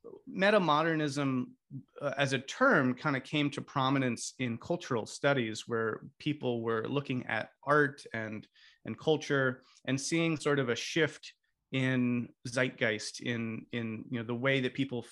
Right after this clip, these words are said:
felt and, and sensed the world and thought about it. Um, and so, uh, the early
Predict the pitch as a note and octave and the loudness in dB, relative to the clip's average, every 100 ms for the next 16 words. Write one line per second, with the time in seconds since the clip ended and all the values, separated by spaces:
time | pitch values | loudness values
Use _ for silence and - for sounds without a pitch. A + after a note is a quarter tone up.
0 | - C3+ B2 - - _ B2 A2+ A2 - | -2 0 0 -2 -20 _ -8 -6 -6 -8
1 | - A2 - - B2+ B2 - B2 A2+ A2+ | -8 -8 -6 -2 0 0 -4 -4 -2 -2
2 | A2 G#2 G#2+ A#2 A2+ G#2+ G2 G2+ - _ | -2 -6 -4 -2 -2 -2 -6 -6 -10 _
3 | - - _ - B2+ A#2+ A#2 A2 B2+ - | -20 -20 _ -2 0 2 0 -2 -6 -4
4 | B2+ B2 - B2+ A#2+ A#2 A2+ - - - | 0 0 4 4 6 2 0 -6 -20 -20
5 | - A#2 A2+ A2+ A2 C3 - D#3+ E3 C#3+ | -10 -4 -2 0 0 0 4 4 6 4
6 | C3 | 2